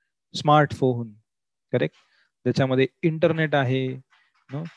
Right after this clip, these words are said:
कर लो दुनिया मुठ्ठी में, सगळं एका ठिकाणी आहे, एक बटन दाबलं तर सगळं उघडतंय.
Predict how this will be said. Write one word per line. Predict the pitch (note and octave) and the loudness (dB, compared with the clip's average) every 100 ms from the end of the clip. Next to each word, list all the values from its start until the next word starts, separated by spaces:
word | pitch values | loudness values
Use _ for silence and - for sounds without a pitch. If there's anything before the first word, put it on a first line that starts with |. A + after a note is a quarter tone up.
| - | 0
कर | C3 | 2
लो | C#3+ C#3+ | 2 0
दुनिया | C3+ C3 C3+ C3 | -2 -4 -4 -4
मुठ्ठी | B2+ - - | -6 -8 -6
में, | B2+ B2 | -6 -6
सगळं | C#3 C#3 D#3 | -4 2 2
एका | C#3 D3 | 2 2
ठिकाणी | C#3 C#3 C#3 C#3+ | 0 0 0 0
आहे, | B2+ C3 _ _ _ _ _ B2+ A#2+ - _ _ _ _ _ _ _ | -4 -8 _ _ _ _ _ -20 -20 -20 _ _ _ _ _ _ _
एक | C#3 C3+ | -2 0
बटन | B2+ C3 C3 | 0 0 2
दाबलं | B2+ B2 B2+ | 2 2 0
तर | |
सगळं | B2+ C3+ C#3+ | 0 0 0
उघडतंय. | D3 C#3 C3 C#3 | 0 -2 -2 -6